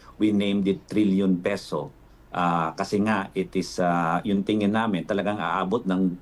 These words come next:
hindi lang millions, billions, but trillions ang, ah, massive corruption na ito. Hindi lang ito matter of corruption. This is the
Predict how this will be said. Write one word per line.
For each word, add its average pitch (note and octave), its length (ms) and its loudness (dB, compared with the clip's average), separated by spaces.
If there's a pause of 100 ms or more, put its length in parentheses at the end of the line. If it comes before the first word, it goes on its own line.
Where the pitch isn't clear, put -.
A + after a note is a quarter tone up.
(220)
hindi G2+ 320 2
lang F#2+ 160 4
millions, G2+ 560 2
billions, F#2+ 480 0
but - 240 -6
trillions G2 560 0
ang, F2 320 0
ah, D#2 320 -4 (320)
massive F2+ 480 0
corruption F2+ 560 0
na D2+ 80 0
ito. E2 240 -2
Hindi G2+ 320 0
lang A2 160 -2
ito G2+ 160 -4
matter F#2+ 560 0
of F2+ 160 -2
corruption. F#2+ 560 -2
This F2 160 -8
is G2 160 -12
the F#2+ 160 -2